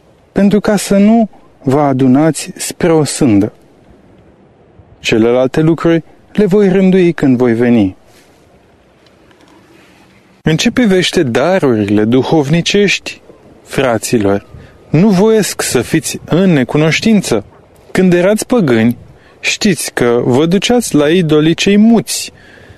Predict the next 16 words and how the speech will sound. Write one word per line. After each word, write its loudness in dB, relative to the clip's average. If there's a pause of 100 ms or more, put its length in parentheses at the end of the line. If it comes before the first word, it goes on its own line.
(400)
după -2
cum -2
erați -2
călăuziți. 0 (920)
De 2
aceea 0
vă 0
spun -2
că -2 (180)
nimeni, 0 (480)
dacă 0
vorbește 0
prin 0
Duhul 2
lui 2
Dumnezeu, 0